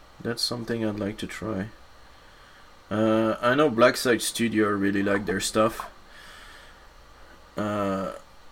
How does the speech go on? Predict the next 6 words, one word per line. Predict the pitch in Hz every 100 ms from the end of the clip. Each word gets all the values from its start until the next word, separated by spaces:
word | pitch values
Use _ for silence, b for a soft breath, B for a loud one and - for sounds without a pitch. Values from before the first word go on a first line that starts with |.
| - - - - - - - - - -
I | 117
don't | 151 143
know | 123 143
if | 147 117
they | 113
do. | 110 113 113 113